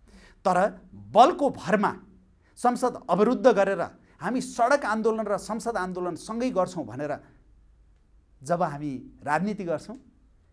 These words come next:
हेरिराख्नुहोस्, अर्को दस बिस वर्षमा पनि यो राजनीति यस्तै रहन्छ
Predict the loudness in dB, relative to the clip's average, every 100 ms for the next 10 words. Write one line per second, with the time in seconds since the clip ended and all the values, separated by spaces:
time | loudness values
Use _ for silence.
0 | _ -6 -4 -2 -2 -4 -12 -14 -20 _
1 | _ 0 0 -2 -6 -2 -2 -2 -8 -8
2 | -4 -6 -2 -4 -4 -6 -4 -2 -2 -4
3 | -12 -14 -10 -12 -8 -10 -10 -14